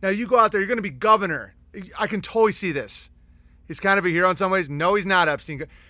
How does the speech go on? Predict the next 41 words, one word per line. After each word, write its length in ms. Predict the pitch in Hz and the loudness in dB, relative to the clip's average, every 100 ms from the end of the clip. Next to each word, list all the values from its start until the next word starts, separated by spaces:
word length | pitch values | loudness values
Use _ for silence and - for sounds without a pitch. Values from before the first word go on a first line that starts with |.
| _ | _
Wanna 180 | 190 294 | 2 4
know 140 | 349 | 6
what 120 | 339 | 4
makes 260 | 302 320 - | 2 -2 -2
him 100 | 302 | -2
a 40 | |
hero? 440 | 294 302 311 311 240 _ _ | 0 6 8 8 4 _ _
That 80 | 226 | -6
he 60 | |
has 140 | 277 240 | -4 -4
a 60 | |
great 280 | 190 233 277 | -4 -2 2
attitude 480 | 269 254 233 233 226 | 4 4 2 -2 -4
in 100 | 175 | -4
prison. 500 | - 208 139 113 90 _ _ _ _ _ - | 0 0 0 -6 -14 _ _ _ _ _ -2
Going 240 | 226 320 | 2 2
to 80 | 320 | 2
January 460 | 190 277 285 269 226 | 2 2 4 2 2
sixth 280 | 254 240 | 4 2
does 100 | 190 | 2
not 180 | 165 220 | 0 2
make 140 | 226 208 | 0 -2
you 80 | |
a 60 | 202 | -4
fucking 380 | - 208 202 185 | -2 -2 -2 -4
hero. 260 | 165 175 | -2 0
It 60 | 147 | 0
makes 180 | 147 143 | -4 -6
you 60 | |
an 120 | 170 170 | -8 -6
idiot. 360 | 175 151 113 - _ _ _ _ _ - | -6 -6 -8 -14 _ _ _ _ _ -16
Okay? 320 | 151 190 196 202 | -2 2 2 2
I 60 | |
said 220 | 175 226 214 | -2 -2 2
that 140 | 220 | 2
before, 580 | 170 - 233 240 233 220 _ - _ _ - | 0 -2 4 4 4 0 _ -20 _ _ -14
and 120 | 160 | -6
I'll 100 | 160 | -6
say 240 | - 202 233 | 0 6 6
it 60 | |
again, 480 | 240 202 196 190 180 | 6 2 4 2 -4